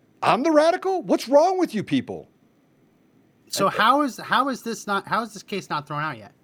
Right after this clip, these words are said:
Speaker 1: Oh, because we have a
Speaker 2: Because the
Speaker 1: radical.
Speaker 2: judge
Speaker 1: The, the judge ran in an Antifa f-, protest in June
Speaker 2: Yeah.
Speaker 1: of twenty twenty, was put in that position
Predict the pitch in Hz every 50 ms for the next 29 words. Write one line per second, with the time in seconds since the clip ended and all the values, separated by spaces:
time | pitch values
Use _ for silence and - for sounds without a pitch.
0 | _ _ _ _ _ _ _ _ 262 202 120 92 - _ 135 - - 175 135 135
1 | 180 180 165 175 135 107 151 147 160 180 196 151 220 240 269 240 208 196 165 139
2 | - - - _ _ _ 165 175 190 165 165 131 - 165 175 226 226 170 139 -
3 | - 123 131 151 165 175 196 233 233 240 240 240 247 254 262 277 277 - - 320
4 | 381 - - 403 392 196 - - 156 - 202 202 170 - - 151 123 104 - -
5 | - _ _ _ _ _ _ _ _ - 220 208 151 - 170 240 294 311 320 -
6 | - 254 302 311 330 - - 330 392 370 330 - - - - - _ - 254 240
7 | 240 - - 311 349 370 359 330 311 302 294 - 285 285 175 - 349 370 370 349
8 | 349 302 302 254 -